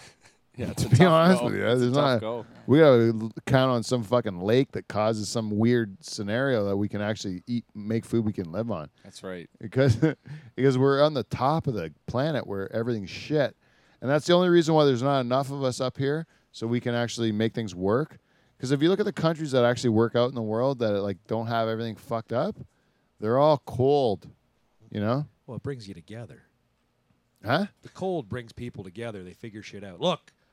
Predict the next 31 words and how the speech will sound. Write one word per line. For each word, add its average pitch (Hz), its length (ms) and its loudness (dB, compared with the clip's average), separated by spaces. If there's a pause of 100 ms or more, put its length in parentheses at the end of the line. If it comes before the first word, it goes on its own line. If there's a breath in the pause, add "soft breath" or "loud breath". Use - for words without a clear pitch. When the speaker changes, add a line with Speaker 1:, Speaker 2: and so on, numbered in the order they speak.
(120)
Speaker 3:
we're 123 100 -4
all 156 180 0
gonna 143 240 -10
die. 127 460 -4 (160)
How 123 240 -8
do 123 80 -8
we 123 140 -8
grow 113 240 -10
stuff 107 400 -14
in 95 100 -16
this 98 180 -16
gross 92 300 -18
shit? - 320 -18 (280)
Speaker 2:
Yeah, 202 180 2
yeah, 220 140 -2
yeah. 180 180 -2 (160)
If 135 80 -10
we, 180 180 4
we're 175 120 2
not 202 100 2
gonna 214 120 -2
have 202 60 0
enough 185 200 0
food, 180 420 0
we 156 40 -6
can't 185 220 -4
make 185 140 -4
it 147 80 -8
through 165 100 -18
the 147 60 -2
winter. 143 480 -2